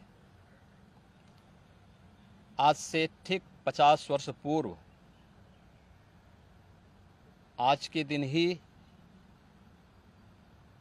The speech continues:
देर रात्रि में हुआ था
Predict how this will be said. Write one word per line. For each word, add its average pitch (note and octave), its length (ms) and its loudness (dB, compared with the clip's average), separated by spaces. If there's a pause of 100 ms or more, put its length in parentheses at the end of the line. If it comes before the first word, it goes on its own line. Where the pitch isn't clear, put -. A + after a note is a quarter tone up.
(960)
देर D#3 340 2
रात्रि C#3+ 400 4
में B2+ 220 -2 (2250)
हुआ C#3 280 6
था B2 220 2